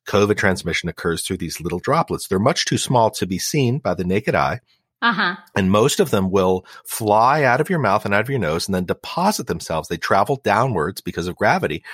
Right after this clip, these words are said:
Speaker 1: They're drawn downwards towards the floor. So that's where this idea of a six-foot, uh, transmission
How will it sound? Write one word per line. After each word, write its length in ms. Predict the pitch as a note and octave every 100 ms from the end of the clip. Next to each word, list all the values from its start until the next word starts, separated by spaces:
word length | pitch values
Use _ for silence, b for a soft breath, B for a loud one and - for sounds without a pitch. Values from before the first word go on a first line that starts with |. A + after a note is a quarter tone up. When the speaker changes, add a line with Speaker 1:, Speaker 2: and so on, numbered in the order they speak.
| B
Speaker 1:
They're 100 | F#2
drawn 380 | F2 F#2+ G2 A#2+
downwards 560 | G2 F#2 G2 F#2+ F#2+ -
towards 260 | F2+ F2
the 80 | -
floor. 420 | - G#3+ C#3+ G2+ B B B
So 160 | F3+
that's 260 | G#3+ A#3 -
where 200 | E3+ C3+
this 260 | A2+ - -
idea 340 | G#2 G2+ G#2
of 80 | E2
a 80 | D#2+
six-foot, 920 | - - - - - - G2 - - b b b -
uh, 220 | E2+ E2+
transmission 880 | - G2+ F#2+ G2 G#2+ - F2+ E2